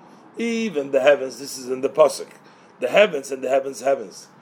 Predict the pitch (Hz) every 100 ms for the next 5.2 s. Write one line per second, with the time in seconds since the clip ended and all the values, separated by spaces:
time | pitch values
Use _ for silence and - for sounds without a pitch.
0 | - - - 160 139 143 - 139 131 -
1 | 131 131 139 135 147 131 104 - - -
2 | - - - - - 143 139 139 - -
3 | 143 139 - 147 123 - - - - -
4 | - - 123 127 139 135 139 175 143 135
5 | 131